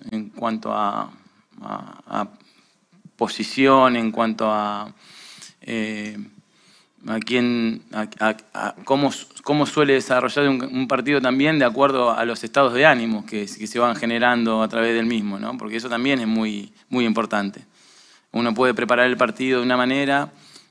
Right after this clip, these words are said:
eh, se puede corregir sobre la marcha, pero también los estados emocionales, eh, van cambiando de acuerdo a si hay un gol o si hay una, un, una expulsión o si hay algo que pasa. Siempre, siempre,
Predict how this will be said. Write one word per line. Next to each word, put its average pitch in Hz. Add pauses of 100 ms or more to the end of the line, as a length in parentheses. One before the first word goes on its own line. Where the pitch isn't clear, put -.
(100)
eh, 104 (640)
se 123
puede 139
corregir 123
sobre 123
la 127
marcha, 147
pero 113
también 120
los 117
estados 117
emocionales, 117
eh, 107
van 113
cambiando 113
de 107
acuerdo 110
a 104
si 117
hay 110
un 110
gol 117 (100)
o 101
si 110
hay 107
una, 104
un, 107 (500)
una 107
expulsión 120
o 107
si 117
hay 117
algo 120
que 113
pasa. 139
Siempre, 139
siempre, 123